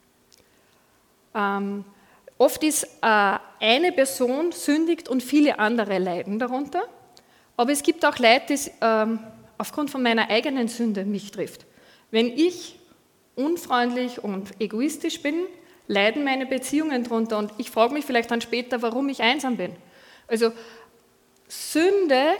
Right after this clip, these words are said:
kann Fremden Leid verursachen, aber auch mir selbst.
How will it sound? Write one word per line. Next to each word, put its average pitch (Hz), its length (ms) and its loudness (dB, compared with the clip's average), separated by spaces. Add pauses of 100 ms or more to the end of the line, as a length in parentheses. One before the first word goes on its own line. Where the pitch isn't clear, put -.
kann 247 260 4
Fremden 302 680 2
Leid 208 240 2
verursachen, 262 580 -2
aber 233 240 4
auch 226 120 0
mir 247 140 2
selbst. 190 540 -4